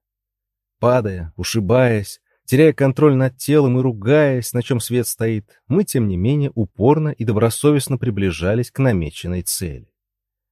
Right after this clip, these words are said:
Цель заключалась в том, чтобы я к концу вечера мог самостоятельно управлять своим организмом,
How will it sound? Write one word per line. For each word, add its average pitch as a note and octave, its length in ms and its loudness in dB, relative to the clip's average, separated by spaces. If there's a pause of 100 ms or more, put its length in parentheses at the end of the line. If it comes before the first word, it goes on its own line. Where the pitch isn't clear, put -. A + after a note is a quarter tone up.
(420)
Цель F3+ 260 4 (140)
заключалась D3+ 560 0
в - 80 -20
том, F#3+ 240 2
чтобы C#3 300 -2
я D#3 240 0
к - 80 -12
концу C3 340 -2
вечера D3 460 -2
мог F3 240 -2
самостоятельно C#3+ 680 0
управлять B2+ 520 2
своим A#2+ 340 0
организмом, C#3 680 0